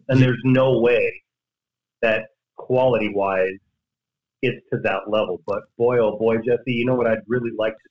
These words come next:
Speaker 1: see
Speaker 2: Yeah.
Speaker 1: is what is the shortest summer runtime per screen, like, weeks,
Speaker 2: Mm-hmm.
Speaker 1: that
Speaker 2: A movie's had?
Speaker 1: a hundred and fifty million dollar plus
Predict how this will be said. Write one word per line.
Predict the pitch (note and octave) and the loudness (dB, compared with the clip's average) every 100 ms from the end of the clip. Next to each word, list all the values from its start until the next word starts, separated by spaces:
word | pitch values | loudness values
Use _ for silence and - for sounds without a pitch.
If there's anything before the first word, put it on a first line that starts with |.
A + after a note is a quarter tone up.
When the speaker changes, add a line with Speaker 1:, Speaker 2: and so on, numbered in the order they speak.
| _ | _
Speaker 1:
see | B2+ A2+ G#2+ - | -4 -4 -4 -4
Speaker 2:
Yeah. | A#2+ A#2 | 0 0
Speaker 1:
is | G2+ G2 - _ _ _ _ _ _ | -2 -10 -14 _ _ _ _ _ _
what | G#2+ A2 C3+ | -4 0 2
is | D3+ C3 | 0 -2
the | - - - - | -4 -4 -6 -2
shortest | D3 D3+ E3 F3 F3 _ _ D3 | 2 2 2 -2 -4 _ _ 0
summer | C#3 C#3 B2+ A2 | 2 4 2 2
runtime | A#2 A#2 A#2+ A2+ F#2+ F#2 F#2 _ | 0 0 -2 -2 -4 -4 -8 _
per | - E3 E3 - | -4 0 0 -4
screen, | - D3 C#3 G2 F2+ - _ | -4 0 0 -2 -8 -20 _
like, | - - | -8 -2
weeks, | B2+ A2+ - _ _ _ _ _ | -2 -2 -6 _ _ _ _ _
Speaker 2:
Mm-hmm. | B2+ A#2+ G#2+ - _ _ | -4 -2 -4 -8 _ _
Speaker 1:
that | B2 A#2+ A#2 - _ _ _ _ | 0 2 2 -2 _ _ _ _
Speaker 2:
A | B2+ | 0
movie's | A#2 A2 A2+ | 0 2 0
had? | B2+ B2+ | 2 2
Speaker 1:
a | A#2 A2 A2 A#2+ - | 2 2 0 -4 -4
hundred | E3 E3 D#3+ D3+ | 0 2 2 0
and | C3+ | 0
fifty | E3 D#3 D3 C3 | 0 0 2 6
million | C3+ C3+ C3+ B2+ | 6 4 4 2
dollar | B2 B2 B2 A#2+ A#2+ _ | 2 4 4 4 2 _
plus | B2+ | 0